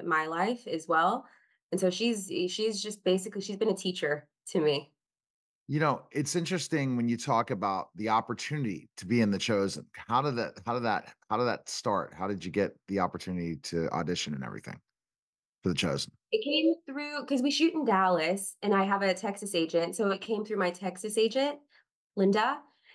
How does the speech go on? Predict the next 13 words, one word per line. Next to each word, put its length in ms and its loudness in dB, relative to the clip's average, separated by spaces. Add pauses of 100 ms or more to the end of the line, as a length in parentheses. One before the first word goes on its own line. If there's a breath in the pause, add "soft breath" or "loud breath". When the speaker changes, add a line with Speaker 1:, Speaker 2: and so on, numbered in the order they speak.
(100)
Speaker 1:
And, 340 4
um, 500 4 (340)
I 360 0
actually 300 -2
auditioned 480 0
for 420 0
Eden 320 4
first, 440 -2 (520)
and 180 2
then 200 2
who 120 4
was 180 -2 (220)
played 360 0